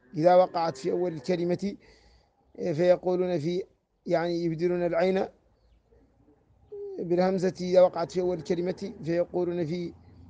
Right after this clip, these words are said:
أو يبدلون أحيانا الهمزة عينا، فيقولون في أمان ع-، عمان، وفي مثل الكشكشة، كشكشة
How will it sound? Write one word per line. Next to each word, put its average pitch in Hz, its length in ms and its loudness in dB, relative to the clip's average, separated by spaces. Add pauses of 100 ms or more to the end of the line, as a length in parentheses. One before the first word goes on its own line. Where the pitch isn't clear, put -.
(220)
أو 180 320 4
يبدلون 196 400 0
أحيانا 185 360 0
الهمزة 180 340 2
عينا، 196 380 4 (600)
فيقولون 185 520 0
في 180 300 0
أمان 190 340 2 (280)
ع-، 165 200 -2 (140)
عمان، 185 440 2 (880)
وفي 180 640 2
مثل 180 260 0
الكشكشة، 190 800 2 (960)
كشكشة 190 580 2